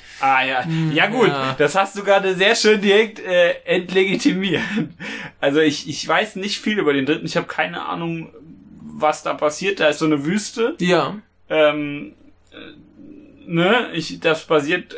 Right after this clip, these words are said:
Speaker 1: der basiert nicht mehr auf irgendeinem, äh, Spiel direkt, so wie der hier.
Speaker 2: Ja.
Speaker 1: Ähm, ich hab keine Ahnung, was da für Menschen gibt. Ich weiß nicht, was da passiert. Ich weiß nur, dass,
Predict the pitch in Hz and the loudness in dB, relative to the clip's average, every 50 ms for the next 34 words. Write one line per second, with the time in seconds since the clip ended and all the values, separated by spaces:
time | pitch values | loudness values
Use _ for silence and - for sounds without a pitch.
0 | - - - 147 160 151 151 147 151 - - 156 180 - - 185 170 - 180 185 | -18 -18 -18 -8 -4 -2 0 2 0 0 0 -2 -4 -4 -4 -8 -8 -4 -2 -2
1 | 175 165 - 175 170 165 165 170 165 165 165 160 151 - - 156 151 143 139 135 | -2 -2 -4 -4 -4 -4 -4 -6 -8 -8 -10 -10 -12 -12 -8 -6 -4 -4 -2 -4
2 | 135 135 - - - - - - - - 180 190 190 185 180 180 196 220 208 _ | -4 -6 -8 -10 -10 -12 -12 -10 -8 -8 -6 -4 -2 -2 -2 -2 -2 -4 -6 _
3 | _ - - - - - - - 151 143 147 135 147 143 165 160 160 190 190 220 | _ -20 -20 -20 -20 -16 -10 -8 -6 -6 -4 -4 -2 -2 -4 -2 -4 -4 -2 2
4 | 165 165 165 160 143 139 143 165 185 - _ _ _ _ _ _ _ - 147 151 | 4 4 4 4 2 0 -6 -8 -12 -16 _ _ _ _ _ _ _ -2 0 0
5 | 147 151 147 - - - _ _ _ _ _ _ _ - _ _ _ _ - - | 0 -2 -4 -10 -12 -16 _ _ _ _ _ _ _ -20 _ _ _ _ -20 -14
6 | - - 135 - - - - 147 151 156 107 143 165 160 151 147 151 - - 156 | -10 -6 -6 -6 -4 -2 -2 0 0 0 -2 -2 -2 -2 0 -2 -2 0 0 0
7 | 151 - - 151 151 160 165 185 170 - 185 180 170 170 180 175 - 160 - - | 0 0 -2 -4 -2 -2 -4 -4 -4 -6 -8 -6 -6 -6 -8 -8 -10 -8 -2 0
8 | 160 147 151 160 151 147 - 147 147 147 - 151 139 - - 139 - - - 170 | 0 0 0 -2 -6 -4 -2 -4 -2 -2 0 -2 -2 0 -2 -2 -2 -4 -6 -4
9 | 170 180 180 175 - 147 131 - 147 143 139 - - 156 156 151 147 147 139 - | -2 -2 -2 -4 -6 -8 -4 0 0 0 0 0 -2 0 0 2 2 2 2 0
10 | - - - - _ | -4 -14 -20 -20 _